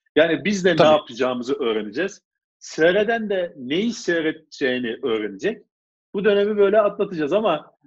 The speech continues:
Speaker 1: yani bir, tabii saçma olacak ama yine de bir ricada bulunalım. Ya arkadaşlar, sevgili dostlar, geçenlerde bir canlı yayın yaptık.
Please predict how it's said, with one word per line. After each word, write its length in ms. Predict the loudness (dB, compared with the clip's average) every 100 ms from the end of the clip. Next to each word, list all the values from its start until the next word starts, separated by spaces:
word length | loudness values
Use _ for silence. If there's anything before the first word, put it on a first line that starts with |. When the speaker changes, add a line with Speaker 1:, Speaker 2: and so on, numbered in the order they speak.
| -2
Speaker 1:
yani 340 | 2 2 2
bir, 200 | -8 -8 _ _ _ _ _ _ _ -6
tabii 180 | -6 -4
saçma 400 | -4 -4 -4 -6
olacak 260 | -4 -2
ama 200 | -2 0 0
yine 300 | 2 2 2
de 140 | 2
bir 120 | 2
ricada 480 | 2 2 2 2 0
bulunalım. 420 | -4 -6 -6 -8 _ _ _ -2
Ya 140 | 0
arkadaşlar, 540 | 2 0 0 -2 -4 -6
sevgili 420 | 2 2 2 0
dostlar, 320 | -2 -2 -6
geçenlerde 640 | -4 -4 -2 -2 0 0 -2
bir 140 | -4
canlı 300 | 0 0 2
yayın 220 | 2 2
yaptık. 400 | 0 -4 -4 -10